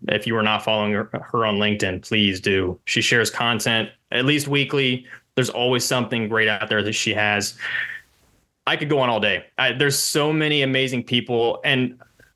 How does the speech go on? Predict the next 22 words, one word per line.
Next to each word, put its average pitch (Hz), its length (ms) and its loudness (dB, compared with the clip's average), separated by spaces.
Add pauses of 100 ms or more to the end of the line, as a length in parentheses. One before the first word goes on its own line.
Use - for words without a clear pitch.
the 143 60 -10
great 185 260 -2
thing 180 160 0
is 156 140 0
about 131 200 0
LinkedIn 135 380 0
is 113 100 0
a 127 60 0
lot 135 160 0
of 170 60 0
these 143 100 2
people 123 320 -2
offer 117 300 0
it 107 120 -4
for - 160 -4
free. - 640 -2 (500)
You 117 120 -2
don't 139 80 2
have 147 120 -2
to 117 140 -4
go 127 200 2
and 101 100 -2